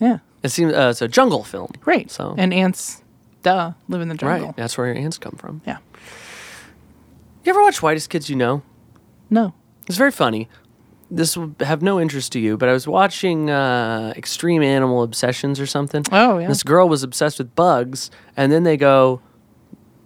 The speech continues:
Speaker 2: they're like, "And here's her, and here's her boyfriend who doesn't like bugs, and Sam from Whitest Kids You Know."
Speaker 1: Huh.
Speaker 2: And then I thought, "Maybe this show's fake."
Speaker 1: Yeah. It sounds, it sounds like you lock,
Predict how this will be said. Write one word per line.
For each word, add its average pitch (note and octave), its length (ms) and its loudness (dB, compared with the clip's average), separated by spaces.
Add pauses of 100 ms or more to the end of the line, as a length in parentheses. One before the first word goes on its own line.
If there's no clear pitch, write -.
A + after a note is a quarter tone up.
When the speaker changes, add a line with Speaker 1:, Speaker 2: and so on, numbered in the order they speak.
(160)
Speaker 2:
they're D3 180 6
like, C#3+ 380 2
"And D3 220 4
here's F3 200 0
her, D#3+ 180 0 (120)
and C#3 140 2
here's E3+ 160 0
her E3 80 0
boyfriend D#3+ 440 0
who B2+ 80 -6
doesn't D#3+ 240 0
like E3+ 140 -2
bugs, F3 240 -2
and G3 140 0
Sam G#3+ 680 2
from G3 440 2 (460)
Whitest A#3 340 2
Kids B3 220 0
You D4 100 6
Know." F4 360 6 (260)
Speaker 1:
Huh. C4+ 180 2 (180)
Speaker 2:
And F#3 140 4
then A3+ 100 6
I G3+ 100 4
thought, F3 340 4 (460)
"Maybe F3+ 200 -6
this A#2+ 160 -6
show's F#2+ 320 -8
fake." - 400 -16
Speaker 1:
Yeah. - 240 -10 (460)
It G#3 100 -4
sounds, D#3+ 200 -4
it - 140 -4
sounds E4 240 0
like F3 160 -4
you F#3+ 80 -2
lock, F3 240 0